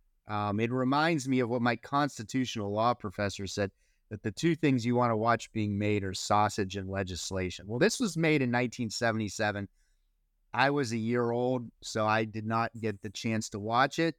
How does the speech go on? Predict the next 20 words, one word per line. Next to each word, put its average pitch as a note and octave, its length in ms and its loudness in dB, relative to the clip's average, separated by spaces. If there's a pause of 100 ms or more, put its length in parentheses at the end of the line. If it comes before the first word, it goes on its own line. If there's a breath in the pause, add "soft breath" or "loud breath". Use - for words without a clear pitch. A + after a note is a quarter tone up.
But A2 300 -2 (180)
for G#2+ 120 -4
those C3 320 2
that G#2+ 180 -4
did B2+ 240 2
watch B2 360 0
it A#2 140 -4 (200)
being A#2 280 0
made, A#2+ 440 0 (160)
I'm G2+ 100 -4
sure A2 460 0 (500)
it G#2 160 -2
was, G2+ 320 0
uh, F#2+ 320 2
an G#2 120 -4
exercise G#2 680 2
in G2 100 -4
sausage G2 560 -2
making. F2 440 -12 (640)
Because C#3 460 2